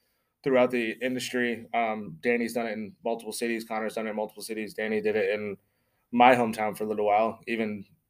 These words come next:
D J'd at one of the places I opened years after I worked there. So that was, like, super small world. Um, <clears throat> but, you know, I think D Js are really undervalued in this industry.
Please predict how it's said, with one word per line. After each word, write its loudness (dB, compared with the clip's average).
D 2
J'd 2
at 0
one -2
of -4
the -10
places -4
I 2
opened -4
years 0
after -2
I 0
worked 0
there. -2
So -4
that 2
was, -2
like, -4
super -4
small -2
world. 0
Um, 2
<clears throat> 2
but, 8
you 2
know, 4
I 0
think -2
D 2
Js 8
are 6
really 4
undervalued 2
in 4
this 2
industry. 0